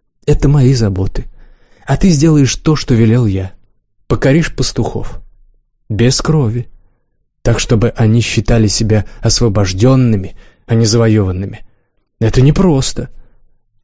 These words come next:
Но я сказал, и ты это сделаешь". Стражник прекратил расхаживать, остановился перед Развияром.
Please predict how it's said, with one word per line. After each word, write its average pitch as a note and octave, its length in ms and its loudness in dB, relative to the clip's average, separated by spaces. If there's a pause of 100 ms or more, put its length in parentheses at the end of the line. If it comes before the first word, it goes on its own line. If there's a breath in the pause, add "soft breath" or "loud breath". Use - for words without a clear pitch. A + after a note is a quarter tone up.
(180)
Но A2 140 2
я B2 140 4
сказал, B2 580 0 (120)
и A#2 120 2
ты C#3+ 180 2
это C3 300 0
сделаешь". G2 760 0 (1400)
Стражник A#2+ 800 0
прекратил A2+ 680 0
расхаживать, A#2 840 -2 (720 soft breath)
остановился A2 760 0
перед A#2 280 0
Развияром. G#2+ 720 -2